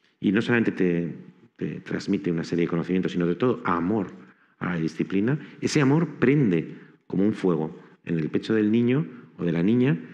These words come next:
y va a completar en su casa con aficiones infinitamente más que las pildoritas que pueda, que pueda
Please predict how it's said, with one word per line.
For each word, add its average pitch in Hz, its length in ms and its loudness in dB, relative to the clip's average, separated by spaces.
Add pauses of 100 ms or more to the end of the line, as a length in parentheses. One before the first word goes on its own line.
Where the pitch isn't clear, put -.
(280)
y 120 80 2
va 104 100 2
a - 40 0
completar 123 680 2
en 107 120 0
su 95 160 -4
casa 170 440 -2 (380)
con 95 140 0
aficiones 123 640 0 (220)
infinitamente 143 840 4
más 175 340 0 (480)
que - 80 2
las 107 180 2
pildoritas 104 520 2
que - 140 -2
pueda, 92 420 2 (340)
que 98 100 0
pueda 92 380 2